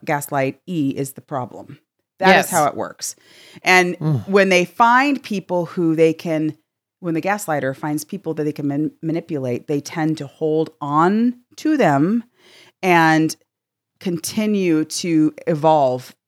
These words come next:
Speaker 1: their skills and their
Speaker 2: And they do
Speaker 1: impact.
Speaker 2: it for control. And then
Speaker 1: Hundred percent.
Speaker 2: narcissism, I mean, 'cause you can be a gaslighter and not a narcissist. We're just gonna say that one more time.
Speaker 1: Right.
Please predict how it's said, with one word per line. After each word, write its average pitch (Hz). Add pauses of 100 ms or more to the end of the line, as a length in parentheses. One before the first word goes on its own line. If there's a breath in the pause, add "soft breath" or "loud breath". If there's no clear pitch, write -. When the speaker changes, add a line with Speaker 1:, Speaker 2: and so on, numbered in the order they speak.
Speaker 1:
their 147
skills 120
and 147
their 131
Speaker 2:
And 233
they 247
do 277
Speaker 1:
impact. 160
Speaker 2:
it -
for 220
control. 185
And 202
then 180
Speaker 1:
Hundred 190
percent. 147
Speaker 2:
narcissism, 214
I 196
mean, 190
'cause 190
you 247
can 233
be 196
a 190
gaslighter 175
and 165
not 160
a 156
narcissist. 147
We're 170
just 156
gonna 165
say 160
that 151
one 160
more 226
time. 165
Speaker 1:
Right. 156